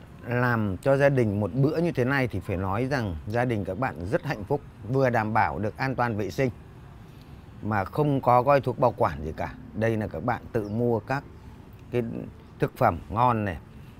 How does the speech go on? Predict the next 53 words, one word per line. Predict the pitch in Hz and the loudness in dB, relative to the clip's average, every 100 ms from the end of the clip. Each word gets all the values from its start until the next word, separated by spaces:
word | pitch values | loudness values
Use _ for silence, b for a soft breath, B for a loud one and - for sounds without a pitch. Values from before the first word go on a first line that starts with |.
| - | 0
bánh | 135 120 151 | 4 4 4
ngon | 156 127 117 | 4 4 2
này, | 98 82 | -2 2
rau | 127 123 104 | 4 4 2
củ | 98 82 | -4 -2
quả | 110 85 69 | -2 -4 -4
ngon | 110 120 107 | 0 0 0
này, | 82 73 B B B - | -6 -10 B B B -4
thì | 107 | -2
các | 95 95 | -2 0
bạn | 135 110 | 0 0
làm | 110 95 90 | -2 -2 -2
lên | 107 101 | -2 -2
gia | 107 | -2
đình | 107 87 | -2 -4
các | 95 120 | -6 -8
bạn | 117 107 | -8 -8
ăn | 107 107 | -8 -6
thì | 95 - | -8 -8
phải | 82 | -8
nói | 82 90 113 | -6 -6 -6
rằng | 117 | -8
không | - 185 180 | -2 -2 0
có | 147 | -2
cái | 139 | -4
gì | 135 147 | -4 -4
để | 90 | -6
chê | - 120 110 | -4 -2 -2
được | 95 | -4
nữa. | 101 107 - B B B - | -6 -6 -10 B B B -4
Mà | 123 123 | 2 2
thời | 135 123 | 4 4
gian | 120 147 147 | 4 4 4
làm | 135 117 98 | 2 2 0
thì | 117 110 | -2 -2
cũng | 104 127 | -2 -6
không | - 185 | -2 2
có | 170 | 2
gì | 165 196 | 2 2
là | 151 | 2
lâu, | 151 165 139 - - - | 4 2 0 -14 -18 -8
rất | 147 | 0
là | 190 | 4
nhanh | 170 175 175 | 6 4 4
các | 180 190 | 2 2
bạn | 165 | 0
ạ. | 135 - - B B B | -2 -10 -16 B B B
Chỉ | 180 151 | 4 6
trong | 185 185 | 6 6
vòng | 185 165 | 4 4
chỉ | 139 131 | 0 0
độ, | 135 143 | 0 0
ừm, | 143 143 139 139 143 | 0 0 0 -2 -4